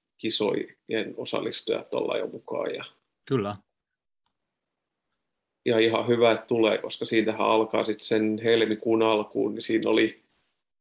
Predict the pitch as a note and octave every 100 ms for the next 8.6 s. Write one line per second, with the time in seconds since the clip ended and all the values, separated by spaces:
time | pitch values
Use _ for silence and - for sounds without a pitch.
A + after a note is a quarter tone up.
0 | _ _ _ _ _ B2+ A#2+ A2+ G#2 -
1 | - A2+ A2 G2 - A2+ - - A2 G#2+
2 | A2 G#2+ - - - - - _ _ _
3 | _ _ _ _ A2+ A2 - A#2+ A2+ A#2
4 | A2 - G#2+ - - - _ _ _ _
5 | _ - - - _ _ _ _ _ B2
6 | - - G2+ - - - - - - C#3
7 | A#2+ - G#2 E2+ - - - - - D#3
8 | - D#3+ C3 - -